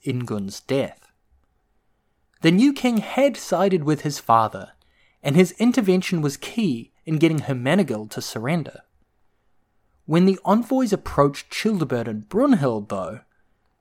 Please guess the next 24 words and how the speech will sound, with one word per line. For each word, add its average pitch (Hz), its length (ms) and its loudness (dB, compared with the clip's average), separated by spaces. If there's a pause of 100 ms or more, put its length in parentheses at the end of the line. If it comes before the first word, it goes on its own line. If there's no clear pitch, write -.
the 208 120 -2
two 302 300 2
were 294 100 2
much 185 380 2
more 135 180 0
forgiving. 117 600 -6 (1120)
Probably 320 580 4
with 240 220 4
an 208 120 4
eye 117 440 4
on 120 240 -6
using 196 480 2
the 135 60 2
Visigoths 107 600 -6 (140)
as 151 160 -2
another 165 460 2
threat 113 580 -4
to 160 120 -4
keep 233 360 -4
Guntram 139 480 -2
penned 117 340 -6
in, 98 300 -6 (560)
they 233 380 2
agreed 104 500 -6